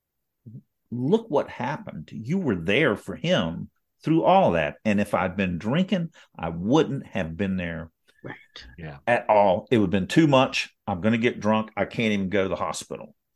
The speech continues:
Speaker 2: Or
Speaker 3: Right.
Speaker 2: if you had been there, something really bad would have happened.
Speaker 1: Yes.
Speaker 3: Mm-hmm.
Speaker 1: And instead, I was carried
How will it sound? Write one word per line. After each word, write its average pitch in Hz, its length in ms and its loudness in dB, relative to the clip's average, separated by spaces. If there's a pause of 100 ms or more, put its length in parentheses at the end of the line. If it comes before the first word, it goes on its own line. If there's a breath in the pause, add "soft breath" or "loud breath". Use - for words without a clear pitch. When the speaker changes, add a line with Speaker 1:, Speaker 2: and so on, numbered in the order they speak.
(160)
Speaker 2:
Or 233 340 8
Speaker 3:
Right. 220 180 -2
Speaker 2:
if - 260 4
you 233 160 4
had 214 260 4
been 208 200 4
there, 175 600 4
something 143 640 2
really 131 320 4
bad 123 400 -4
would 135 140 0
have 131 120 -4
happened. - 560 -4 (240 loud breath)
Speaker 1:
Yes. 113 600 6
Speaker 3:
Mm-hmm. 101 140 -18
Speaker 1:
And 117 520 4
instead, 185 720 4
I 107 100 0
was 113 220 -2
carried 120 880 2